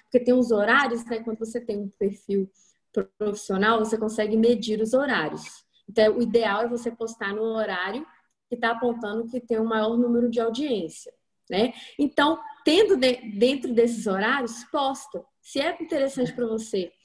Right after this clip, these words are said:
essa estratégia, tem muita gente quando vai vender curso e tá querendo ali engajar, publica várias vezes. E publica de uma forma que chama a atenção das pessoas. Publica duas vezes, três vezes. E é teste. Tem gente que vai funcionar, mas tem gente que não.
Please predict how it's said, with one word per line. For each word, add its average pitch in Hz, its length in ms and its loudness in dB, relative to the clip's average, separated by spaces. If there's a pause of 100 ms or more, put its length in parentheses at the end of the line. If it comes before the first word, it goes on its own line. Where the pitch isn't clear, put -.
(160)
essa 202 200 -6
estratégia, 220 580 0
tem 247 120 4
muita 285 200 0
gente 254 220 4
quando 226 220 2
vai 220 120 2
vender 196 440 0
curso - 500 -6
e 196 60 -4
tá 208 160 0
querendo 202 320 4
ali 190 140 2
engajar, 185 640 -2
publica 247 480 2
várias 226 460 2
vezes. 160 480 -4 (180)
E 220 60 -4
publica 240 440 2
de 240 100 2
uma 247 140 6
forma 254 360 2
que - 120 -12
chama 277 340 0
a 311 40 0
atenção 269 380 -2
das 240 220 0
pessoas. 220 420 -2
Publica 220 360 -2
duas 202 420 0
vezes, 196 320 0
três 196 340 2
vezes. 185 380 -4 (240)
E 302 100 6
é 339 160 4
teste. 196 520 0 (300)
Tem 370 180 2
gente 302 260 2
que - 80 -20
vai 254 100 6
funcionar, 240 640 0
mas 254 140 0
tem 294 140 -8
gente 285 280 -6
que 311 80 -4
não. 247 500 -2